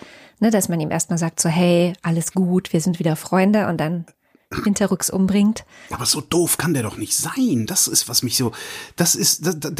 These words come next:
Speaker 2: das ist der eine Punkt, den ich nicht raffe. Der, der Typ ist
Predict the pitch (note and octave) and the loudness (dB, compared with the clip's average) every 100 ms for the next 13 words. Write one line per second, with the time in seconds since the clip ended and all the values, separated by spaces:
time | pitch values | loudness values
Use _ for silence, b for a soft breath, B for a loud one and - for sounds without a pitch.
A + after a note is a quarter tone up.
0 | - G3 G3+ F#3 - G3 G#3+ - F3+ F3+ | -4 -2 -2 -2 0 2 0 0 0 2
1 | D#3 D#3 D3 D3 - C#3 - F#2+ B B | 2 2 2 0 0 -2 -2 -8 B B
2 | B B C#3 - C3+ - F3+ - - | B B -2 0 0 0 -2 -2 -6